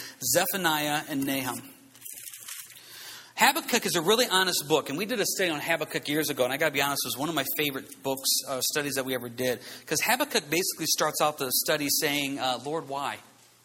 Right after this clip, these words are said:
What, what, what's going on here? I don't see what you're doing. I don't understand what you're doing." In fact, he comes out and says, "I don't like what you're doing. So I'm asking you, Lord, why?" Now,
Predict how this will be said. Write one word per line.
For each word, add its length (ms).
What, 200
what, 220
what's 200
going 200
on 160
here? 160
I 60
don't 180
see 120
what 180
you're 80
doing. 340
I 60
don't 200
understand 540
what 160
you're 80
doing." 320
In 160
fact, 240
he 80
comes 180
out 60
and 80
says, 180
"I 80
don't 260
like 280
what 160
you're 80
doing. 320
So 140
I'm 100
asking 480
you, 100
Lord, 240
why?" 340
Now, 240